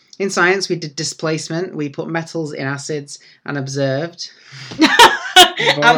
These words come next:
Speaker 1: Boring.
Speaker 2: observed. <laughs>
Speaker 1: In art, we copied pics of the human body. I did an A-,
Speaker 2: Ooh.
Speaker 1: I did an African wooden figure.
Speaker 2: That sounds quite good. I think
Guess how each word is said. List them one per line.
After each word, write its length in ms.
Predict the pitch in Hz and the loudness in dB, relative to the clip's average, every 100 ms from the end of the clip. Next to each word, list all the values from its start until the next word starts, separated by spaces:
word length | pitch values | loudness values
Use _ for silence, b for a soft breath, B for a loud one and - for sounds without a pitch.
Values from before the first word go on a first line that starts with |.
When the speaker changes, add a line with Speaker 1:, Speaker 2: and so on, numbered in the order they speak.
| - | 4
Speaker 1:
Boring. 20 | - | 0
Speaker 2:
observed. 880 | 247 240 208 175 156 156 180 - - 392 | 0 -4 -2 -2 -2 -4 -6 -8 -6 -4
<laughs> 40 | 381 | -4
Speaker 1:
In 180 | - 170 | 0 0
art, 500 | 180 180 160 139 139 | 2 2 4 2 0
we 200 | 143 143 | -2 -4
copied 360 | 135 156 156 143 | -4 -4 -4 -4
pics 260 | 147 - - | -6 -8 -8
of 260 | 151 135 | -8 -6
the 340 | 139 139 139 135 _ | -4 -2 -2 -6 _
human 360 | - 160 147 143 | -6 -4 -2 -2
body. 460 | 143 135 143 180 b b b b | -4 -2 -4 -4 b b b b
I 120 | 151 | -8
did 160 | 139 175 | -2 0
an 120 | 208 | 2
A-, 100 | 269 | 2
Speaker 2:
Ooh. 480 | 311 302 277 233 190 | 0 -2 -2 -4 -4
Speaker 1:
I 160 | 160 147 | -4 -4
did 160 | 143 139 | -4 -6
an 60 | |
African 520 | - 139 143 135 139 143 | -6 -8 -10 -10 -8 -6
wooden 300 | 143 135 127 | -4 -4 -4
figure. 480 | 143 135 143 180 - - | -6 -6 -4 -6 -10 -10
Speaker 2:
That 140 | 254 | -8
sounds 200 | 285 302 | -8 -10
quite 260 | - 156 110 | -6 -8 -6
good. 160 | 202 | -6
I 100 | 180 | -6
think 100 | 160 | -8